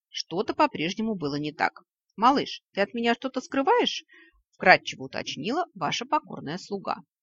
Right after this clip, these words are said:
«Я?» картинно выдохнул юный Ван Дерт, и моё нутро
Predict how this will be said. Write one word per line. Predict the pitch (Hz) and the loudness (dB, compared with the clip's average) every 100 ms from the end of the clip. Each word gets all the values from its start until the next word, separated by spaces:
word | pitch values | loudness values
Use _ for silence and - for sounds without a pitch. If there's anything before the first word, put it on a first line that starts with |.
| _ _ | _ _
«Я?» | - 120 143 131 170 370 - _ | -20 -8 0 6 8 8 4 _
картинно | 196 - - 151 139 | 0 0 -2 -8 -8
выдохнул | 147 139 131 139 135 | -8 -8 -10 -8 -8
юный | 151 147 131 - _ - | -6 -6 -8 -10 _ -6
Ван | 147 - 190 | -4 -2 2
Дерт, | 220 359 _ - - _ | 2 2 _ -20 -20 _
и | 180 | -4
моё | 160 156 139 | 0 0 0
нутро | 135 127 165 262 | -4 -4 2 2